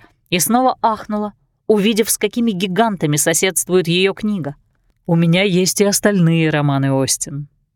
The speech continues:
сказал Джордж и протянул Джейн «Мейнсфилд Парк». Открыв томик наугад, она проглотила страницу на одном дыхании.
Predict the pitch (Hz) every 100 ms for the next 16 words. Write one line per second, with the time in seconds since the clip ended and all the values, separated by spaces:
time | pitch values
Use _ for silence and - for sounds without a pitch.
0 | _ - - 165 147 135 139 190 - -
1 | _ _ _ - 208 247 277 311 339 262
2 | 233 262 262 262 - _ - 170 196 214
3 | 220 - 226 226 - 170 143 - _ _
4 | _ _ _ _ _ _ - 185 - 214
5 | - 240 202 190 185 170 170 285 - -
6 | _ _ _ _ - 196 269 311 285 302
7 | 302 294 - 277 262 262 - 254 233 233
8 | 208 220 220 - 185 143 135 143